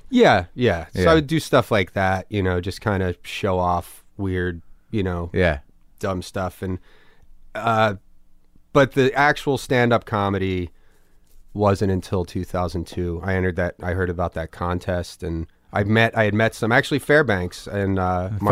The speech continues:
Speaker 2: funny-,
Speaker 1: Kelly.
Speaker 2: the funniest guy in Austin thing?
Speaker 1: Right, yeah, funniest, uh, funniest person in Austin contest that they do every year.
Speaker 2: And Lucas?
Speaker 1: Lucas wasn't around then. I mean, he, he's won it.
Speaker 2: Yeah.
Speaker 1: He won it last year, I think.
Speaker 2: But it was Chris Kel-, uh, Chris Fairbanks and, uh,
Speaker 1: Chris Fairbanks and
Speaker 2: Martha
Speaker 1: Martha
Speaker 2: Kelly.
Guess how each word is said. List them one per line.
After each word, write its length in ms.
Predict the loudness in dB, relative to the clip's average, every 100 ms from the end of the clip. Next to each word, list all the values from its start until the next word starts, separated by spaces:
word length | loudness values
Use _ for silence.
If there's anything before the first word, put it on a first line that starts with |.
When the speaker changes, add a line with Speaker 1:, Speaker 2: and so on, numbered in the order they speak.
| 4
Speaker 2:
funny-, 40 | 2
Speaker 1:
Kelly. 480 | 0 0 2 0 -2
Speaker 2:
the 160 | -4 0
funniest 360 | 2 2 0
guy 180 | 2 2
in 280 | 2 0 -4 -8 _
Austin 440 | 0 0 0 -4 -2
thing? 260 | -2 -4 -8 _ _ 2
Speaker 1:
Right, 260 | 6 6 6
yeah, 180 | 6
funniest, 540 | 4 4 4 4 0 -16 _ _
uh, 300 | 0 0 0 -6 _ _ _ _
funniest 340 | -2 2 2 0
person 320 | -4 -2 -4
in 80 | -2
Austin 380 | -2 -4 -8
contest 600 | -8 -8 -8 -8 -10 -14
that 80 | -16
they 60 | -10
do 160 | -6 -6
every 220 | -4 -4
year. 300 | -2 -4 -6 _
Speaker 2:
And 140 | 0 2
Lucas? 460 | 4 2 0 -4 -20 _ _ _ _ _ _ _ _ _
Speaker 1:
Lucas 360 | 2 4 6 4
wasn't 260 | 4 6 4
around 280 | 4 2
then. 320 | 2 0 -4 -2
I 100 | 2
mean, 140 | 6 6
he, 240 | 4 4
he's 220 | 2 0 2
won 200 | 0 0
it. 140 | -2 _
Speaker 2:
Yeah. 160 | -2 0
Speaker 1:
He 40 | 2
won 180 | 2
it 160 | 0 -2
last 320 | -2 -2 -4
year, 140 | -4 -4
I 80 |
think. 200 | -6 -2 2
Speaker 2:
But 100 | 2
it 40 |
was 140 | 0 0
Chris 220 | 0 2
Kel-, 260 | 2 2 2
uh, 120 | 0
Chris 220 | 2 -4
Fairbanks 560 | 0 2 4 2 0 -2
and, 240 | -2 0 0
uh, 280 | 0 -2 2
Speaker 1:
Chris 200 | 2 2
Fairbanks 560 | 2 4 6 4 4 4
and 60 |
Speaker 2:
Martha 140 | 4 6
Speaker 1:
Martha 220 | 4 4
Speaker 2:
Kelly. 140 | 4